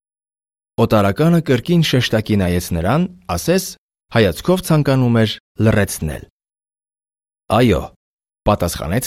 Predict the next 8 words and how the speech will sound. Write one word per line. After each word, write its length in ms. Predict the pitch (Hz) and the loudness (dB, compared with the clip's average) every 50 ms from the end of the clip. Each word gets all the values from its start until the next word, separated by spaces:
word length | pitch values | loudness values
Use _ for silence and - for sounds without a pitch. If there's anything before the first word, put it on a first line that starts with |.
| - 107 | -4 -4
նա։ 80 | 76 - - - _ _ _ _ _ _ _ _ _ _ _ _ _ _ _ _ - | -4 -6 -8 -14 _ _ _ _ _ _ _ _ _ _ _ _ _ _ _ _ 0
Օտարականն 580 | 120 110 - 104 95 98 95 - 160 175 175 165 | 0 2 2 0 0 0 0 2 2 2 4 2
այլևս 340 | 151 147 147 139 131 135 135 - - - | 2 2 2 2 2 0 -2 -4 -8 -14
ոչինչ 480 | 120 110 98 87 - - - 82 85 82 | -8 -6 -4 -4 -4 -4 -4 -6 -6 -6
չասաց։ 520 | - - - 92 87 - - 71 76 - - - - - _ _ _ _ _ _ _ _ _ _ - | -6 -6 -6 -6 -6 -6 -6 -10 -10 -10 -12 -16 -18 -20 _ _ _ _ _ _ _ _ _ _ 0
Պանդոկապանուհին 880 | 147 151 160 156 151 139 147 135 139 143 135 135 131 139 160 175 165 - | 2 2 4 2 2 2 2 0 2 2 2 2 4 4 4 4 2 2
անհանգիստ 640 | - 147 135 131 127 120 113 - 160 180 175 - - | 0 2 2 2 2 2 0 2 0 0 0 0 0
շարժումով 480 | 147 143 135 131 139 139 143 143 - | 0 2 2 2 0 0 0 0 0